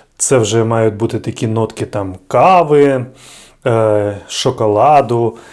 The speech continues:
П'ять і дев'ять алкоголю, шістнадцять і шість у нас щільність і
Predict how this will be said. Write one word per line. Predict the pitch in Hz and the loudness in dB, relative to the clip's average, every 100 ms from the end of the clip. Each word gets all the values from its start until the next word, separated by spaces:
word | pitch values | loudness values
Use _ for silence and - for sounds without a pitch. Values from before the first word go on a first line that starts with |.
| - _ _ - | -20 _ _ 0
П'ять | 151 143 | 0 0
і | |
дев'ять | 120 123 107 - | 2 2 0 -2
алкоголю, | 107 - 107 156 220 | -4 -2 2 2 2
шістнадцять | - - 127 123 - | -2 -4 -2 -2 -2
і | 117 | -4
шість | - 117 - | -2 -4 -4
у | |
нас | 110 110 - - - | -6 -6 -6 -10 -18
щільність | - - - 156 226 233 233 - | -14 -10 -2 0 2 2 -2 -6
і | 185 233 226 | 0 0 -2